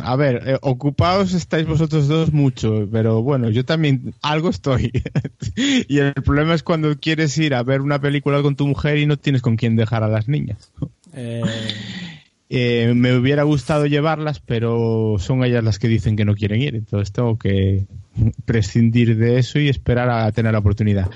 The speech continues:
Speaker 1: Pero si no hay novedades, este sábado cae, sí, no, no, no hay, no hay duda.
Speaker 2: Pues ya nos
Speaker 1: Ahora,
Speaker 2: contarás qué te
Speaker 1: con,
Speaker 2: parece.
Speaker 1: con, con, ¿con cuál?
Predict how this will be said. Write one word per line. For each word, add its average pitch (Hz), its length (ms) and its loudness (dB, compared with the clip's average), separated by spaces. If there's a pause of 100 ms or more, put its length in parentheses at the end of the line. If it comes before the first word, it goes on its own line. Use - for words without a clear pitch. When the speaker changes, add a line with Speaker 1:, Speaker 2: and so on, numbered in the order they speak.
(320)
Speaker 1:
Pero 131 280 2
si 135 180 0
no 147 120 0
hay 160 100 0
novedades, 156 500 2
este 135 220 -2
sábado 135 400 -2
cae, 95 360 -4
sí, 95 360 -6
no, 107 360 0
no, 101 440 0
no 101 260 0
hay, 95 480 0 (220)
no 117 100 2
hay 113 100 2
duda. 92 320 0 (1000)
Speaker 2:
Pues 131 160 -4
ya 127 100 -2
nos 135 100 -2
Speaker 1:
Ahora, 123 400 0
Speaker 2:
contarás - 40 -10
qué 120 80 -4
te 113 60 0
Speaker 1:
con, 135 100 2
Speaker 2:
parece. 156 280 -2
Speaker 1:
con, 139 240 -2 (960)
con, 117 300 -6
¿con 127 260 -4
cuál? 107 380 -4